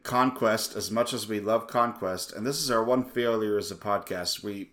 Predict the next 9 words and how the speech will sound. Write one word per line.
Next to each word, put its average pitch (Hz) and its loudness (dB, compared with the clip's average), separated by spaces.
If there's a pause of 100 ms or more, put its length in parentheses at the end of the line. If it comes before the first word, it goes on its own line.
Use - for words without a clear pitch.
failed 120 0
to 113 -4
talk 110 0
about 104 -4
Conquest 104 -4
in 95 -6 (420)
sequence, - -4
'cause, 90 -6
uh, 92 -4